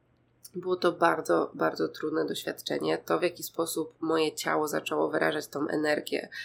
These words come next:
tą, e, bezsilność, złość, smutek, żal. Ja do tej pory pozwalałam sobie to poczuć, ale to, w jaki sposób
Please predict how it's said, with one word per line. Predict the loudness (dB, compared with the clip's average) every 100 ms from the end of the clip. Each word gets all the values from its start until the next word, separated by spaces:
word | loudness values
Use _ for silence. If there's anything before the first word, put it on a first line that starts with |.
| -10 -12 -16 -2
tą, | 2 4 4 2 0
e, | -4 -2 -2 -2 -2 0
bezsilność, | 2 2 4 4 4 2 0 0 0
złość, | 4 6 6 2 -2 0
smutek, | 2 2 2 2 -2 -2 -8 -16 -8
żal. | -2 4 6 8 6 2 -6 -18 -18 -6 2
Ja | 2
do | 4
tej | 2
pory | 2 4 6 6 4 0 _ _ _ -4
pozwalałam | -4 2 6 8 8 6
sobie | 0 -4
to | -6 -4
poczuć, | -2 -2 -2 -4 -6 -4
ale | 2 2 2 0 -4 _ _ _
to, | 4 4 6
w |
jaki | 0 -2
sposób | -4 -2 0 0 -2 -4